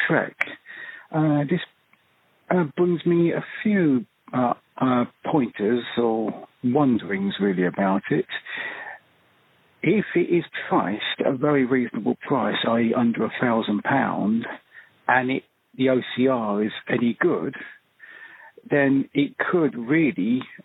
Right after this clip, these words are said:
uh, be a major, major competitor and indeed be a threat to the Orcam reader. Um, and the fact that this Wi-Fi connected, that's an interesting one as well.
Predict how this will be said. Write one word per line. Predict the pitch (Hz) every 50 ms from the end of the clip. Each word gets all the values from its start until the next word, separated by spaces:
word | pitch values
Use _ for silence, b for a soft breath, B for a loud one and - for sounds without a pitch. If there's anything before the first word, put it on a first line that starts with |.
| _ _
uh, | - 131 127 123 120 110 -
be | 131 131
a | 127 123
major, | 123 135 147 147 147 131 - - 123 117
major | 104 117 120 123 131 143 160 175 165 151 139 - - 101 98 98 95 - B B B B B B B B B B B B B _ - -
competitor | 98 104 101 - 131 131 - - - - 98 98
and | 107 - - 123 123
indeed | 123 123 120 110 127 127 120 117 113 117 - - - _ _ _ _ _ _ 131 _
be | 131 123
a | 117 127 - - -
threat | 156 156 113 - - - _ - - _ _ -
to | -
the | - - 85 - -
Orcam | 143 143 135 127 - - 135 127 123 123 131 147
reader. | 160 156 135 110 - - - - - B B B B B B B B B B B B B B B _ _ _ _
Um, | - - 123 127 123 123 120 123 123 120 123 - B B B B B B B B _ _ _ _ _ _ _
and | - 127 123 127 123 117
the | - -
fact | 151 139 - -
that | 110
this | - 120 -
Wi-Fi | 127 127 135 135 123 113 - 123 117 110 -
connected, | - 107 117 131 - - - 110 92
that's | - 127 120 - -
an | 117 107
interesting | 107 104 - - 104 - - 110 - 113
one | 113 110 110
as | 104 -
well. | 113 131 131 113 92 85 87 - -